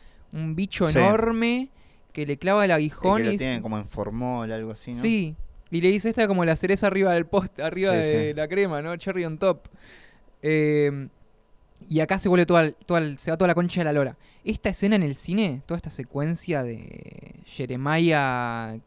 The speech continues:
Speaker 1: queriendo convencerla a ella, como de entregarse a él. Uf, hermano, casi me rompe el bocho. Se me voló la peluca. Em, porque toda esta escena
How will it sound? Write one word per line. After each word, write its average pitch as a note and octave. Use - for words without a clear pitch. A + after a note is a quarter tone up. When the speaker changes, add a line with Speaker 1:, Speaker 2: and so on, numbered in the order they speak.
Speaker 1:
queriendo C#3+
convencerla D3
a B2+
ella, D#3+
como C#3
de A#2+
entregarse C3
a B2+
él. F3+
Uf, -
hermano, D3+
casi D#3
me C3+
rompe D3+
el C3
bocho. C#3+
Se -
me B2
voló D#3
la D#3+
peluca. C#3+
Em, C3
porque D3
toda G#3
esta G#3+
escena A3